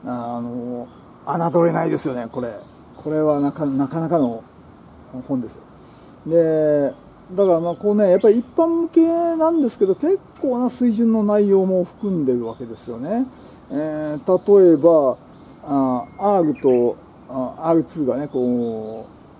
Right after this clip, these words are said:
う、えー、まあ、一対一に対応するとか、まあ、そういうレベルの話もしてありますしね、こ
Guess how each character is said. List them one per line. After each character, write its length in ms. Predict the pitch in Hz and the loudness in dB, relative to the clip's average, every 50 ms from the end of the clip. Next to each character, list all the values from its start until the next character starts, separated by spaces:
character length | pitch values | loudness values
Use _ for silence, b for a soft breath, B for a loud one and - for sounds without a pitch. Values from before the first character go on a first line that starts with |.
| - - - | -20 -16 -14
う、 40 | |
え 220 | 117 117 117 113 110 | -14 -12 -12 -12 -10
ー、 20 | 117 | -8
ま 100 | 143 147 | -6 -6
あ、 40 | |
一 160 | 143 139 - - | -6 -8 -2 2
対 160 | 196 165 147 | 2 2 2
一 120 | 131 - | 2 -2
に 80 | 151 127 | -6 -6
対 200 | - 135 139 147 | -4 -2 0 2
応 120 | 143 139 | 2 0
す 120 | 135 - 147 | 0 -4 -6
る 60 | 127 | -6
と 60 | 113 | -6
か、 60 | 110 | -6
ま 100 | 123 147 151 | -6 -6 -6
あ、 20 | |
そ 260 | - - 240 240 247 | -4 -2 0 0 2
う 40 | 247 | 2
い 80 | 240 240 | 2 2
う 800 | 233 233 226 220 220 220 214 208 202 196 175 170 165 151 - 190 | 2 2 0 0 0 2 2 4 2 2 0 -2 -8 -10 -4 -2
レ 120 | 170 170 | 0 2
ベ 100 | 165 180 | 2 2
ル 80 | 170 170 | 2 2
の 120 | 170 160 | 0 -2
話 380 | - - 147 151 151 - - 170 | -4 -4 -6 -6 -8 -8 -6 -4
も 260 | 156 147 127 117 110 | -2 -2 -2 -2 -4
し 80 | - | -6
て 80 | - 143 | -6 -4
あ 60 | 131 | -2
り 60 | 131 | -2
ま 120 | 131 131 127 | -2 -2 -4
す 80 | 127 | -6
し 40 | - | -8
ね、 140 | 123 120 120 117 | -10 -12 -10 -10
こ 160 | 165 170 160 | -10 -10 -12